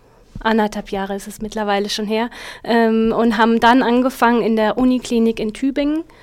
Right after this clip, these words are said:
ähm, Kinder und Jugendliche an ihrem Bett zu besuchen, zu treffen, mit ihnen zu sprechen, sie zu befragen, was für sie Glück bedeutet, was ihnen hilft, wie sie ihre Krankheit sehen, wie sie damit im Alltag umgehen.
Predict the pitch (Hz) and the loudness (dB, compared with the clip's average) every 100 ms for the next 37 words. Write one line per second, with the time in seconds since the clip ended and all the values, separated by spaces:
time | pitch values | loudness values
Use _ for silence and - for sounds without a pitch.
0 | - - - 233 233 240 240 240 240 - | -20 -20 -8 0 2 4 4 2 -2 -10
1 | - - _ _ _ - 277 269 233 233 | -20 -20 _ _ _ 2 6 6 4 2
2 | 262 269 233 233 226 220 202 214 226 285 | 2 2 0 0 0 0 0 0 2 0
3 | - 254 254 240 254 240 - 240 233 - | -2 -4 -4 -4 -4 -4 -2 -2 -2 -8
4 | - - - - 214 - 233 220 214 220 | -14 -12 -8 -4 -4 -2 -2 -2 -2 -6
5 | 214 208 - - 226 226 226 220 214 214 | -6 -10 -10 -4 -2 -2 -2 -2 -4 -10
6 | - - - 226 220 214 233 220 220 - | -20 -20 -10 -6 -4 -4 -8 -8 -10 -4
7 | 190 202 214 214 208 208 - 220 208 208 | 0 0 0 -2 -2 -4 -6 -6 -6 -8
8 | 220 220 - 226 208 196 196 - 196 196 | -2 -2 -2 -6 -4 -4 -4 -6 -10 -10
9 | - - - - - 233 220 240 247 220 | -14 -16 -20 -6 -2 -2 0 2 4 4
10 | 220 214 214 - - 240 233 - 220 - | 2 2 -4 -14 -6 -4 -2 -2 -4 -4
11 | 214 214 208 208 - 208 214 220 214 226 | -2 -2 -2 -6 -4 -2 0 0 -2 -4
12 | 214 208 214 208 214 202 240 254 226 220 | -4 -2 -2 -4 -4 -2 0 -2 -4 -4
13 | 233 233 220 220 214 214 | -2 0 0 0 -2 -4